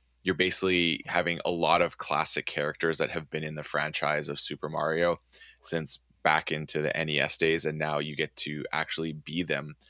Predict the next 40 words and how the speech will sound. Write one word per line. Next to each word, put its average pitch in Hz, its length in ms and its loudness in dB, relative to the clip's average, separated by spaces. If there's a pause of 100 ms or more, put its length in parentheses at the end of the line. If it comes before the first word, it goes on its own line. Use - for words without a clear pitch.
(160)
for 80 160 0
a 78 60 0
com-, 73 320 -6
for 76 300 2
a, - 80 0 (240)
a - 40 -16
portion - 380 0
of 71 80 -6
the 73 100 -4
game. 71 340 -2 (420)
So - 160 4
that's, - 180 4
that 107 140 6
was 98 120 2
really 92 240 4
cool. 78 400 2 (500)
And 95 100 2
then 101 100 4
it 76 100 4
had 92 300 4
this - 460 2 (1120)
really 123 400 2
cool 107 280 2
play 85 260 0
style 80 320 4
to 78 180 0
it 73 60 2
as 76 180 0
a 76 60 -2
result, 73 560 2 (640)
and 85 200 -2
this, - 260 0
like, - 160 -6 (100)
very 98 440 4
nostalgic 78 640 2
feeling, 78 260 -2
which 78 160 -2
I 78 100 6
enjoyed 78 400 -2
because 80 400 -2